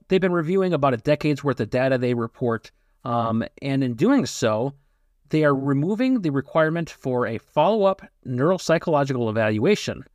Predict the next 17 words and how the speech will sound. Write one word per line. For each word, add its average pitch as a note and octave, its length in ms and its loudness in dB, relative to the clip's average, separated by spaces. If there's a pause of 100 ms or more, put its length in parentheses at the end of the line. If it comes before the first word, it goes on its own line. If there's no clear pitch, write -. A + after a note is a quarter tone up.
(1200)
They E3+ 140 4
estimate E3 380 0
that C#3+ 120 -6
this E3+ 160 -2
change D3+ 340 -2
is C3+ 120 -4
going C#3 140 0
to A#2+ 40 -2
save C3 300 -2
pilots B2 340 -2
approximately B2 540 -4
three F#3 260 -4
thousand C#3 440 2
dollars A#2+ 300 2
a A2 60 -6
year A2+ 260 0
in A2 220 -6